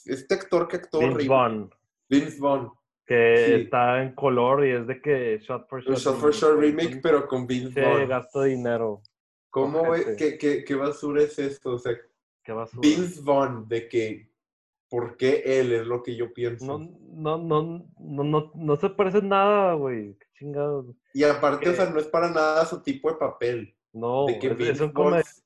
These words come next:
Speaker 2: ese güey.
Speaker 1: es un comediante y uno muy malo, para, siendo honesto. O sea, a mí no me da risa ese güey, entonces como que, ah, nada más me cae gordo.
Speaker 2: Pues me, me gusta como de que en,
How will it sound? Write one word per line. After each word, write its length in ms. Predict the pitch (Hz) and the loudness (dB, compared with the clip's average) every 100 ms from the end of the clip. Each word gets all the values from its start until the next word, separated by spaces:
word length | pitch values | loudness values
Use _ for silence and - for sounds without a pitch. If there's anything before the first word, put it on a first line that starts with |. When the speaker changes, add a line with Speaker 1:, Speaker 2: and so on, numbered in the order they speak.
| - | -20
Speaker 2:
ese 180 | 131 139 | -12 -8
güey. 360 | 139 139 131 123 _ _ _ _ _ | -4 -4 -6 -16 _ _ _ _ _
Speaker 1:
es 140 | 123 147 | -8 -6
un 120 | 147 | -6
comediante 600 | 175 175 151 135 135 151 | -2 -2 2 0 0 -4
y 80 | 143 | -4
uno 200 | 139 151 151 | -2 -2 -2
muy 160 | 147 | -4
malo, 460 | 143 135 127 120 113 | -2 -4 -2 -4 -2
para, 540 | 117 110 107 110 110 | -2 0 -2 -4 -8
siendo 300 | 117 110 113 | -6 -8 -8
honesto. 440 | 120 113 110 - 107 | -8 -8 -10 -14 -12
O 60 | |
sea, 180 | 113 120 | -8 -6
a 40 | 131 | -4
mí 120 | 127 | -6
no 100 | 123 | -6
me 120 | 127 | -6
da 160 | 127 117 | -6 -6
risa 260 | 113 117 _ | -8 -12 _
ese 140 | - | -14
güey, 180 | 113 107 | -12 -12
entonces 440 | 104 110 107 107 - | -16 -18 -18 -20 -20
como 260 | 120 120 117 | -16 -16 -16
que, 360 | 98 87 98 _ _ _ _ _ _ _ _ _ _ _ 107 | -18 -18 -20 _ _ _ _ _ _ _ _ _ _ _ -20
ah, 140 | 98 _ _ _ - | -20 _ _ _ -12
nada 180 | 120 | -6
más 140 | 123 131 | -6 -4
me 180 | 147 143 | -6 -4
cae 220 | 131 127 | -4 -2
gordo. 480 | 123 117 113 117 - _ _ _ _ _ _ _ _ _ _ | -4 -4 -6 -10 -12 _ _ _ _ _ _ _ _ _ _
Speaker 2:
Pues 200 | 117 117 | -10 -8
me, 300 | 120 117 117 | -8 -8 -6
me 180 | 117 120 | -2 -2
gusta 460 | 117 110 _ 123 | -2 -6 _ -10
como 720 | 143 151 160 127 98 92 110 _ _ _ _ _ | -6 -6 -4 -4 -6 -10 -16 _ _ _ _ _
de 180 | _ 101 | _ -18
que 200 | - 98 | -10 -8
en, 300 | 87 87 85 | -8 -12 -20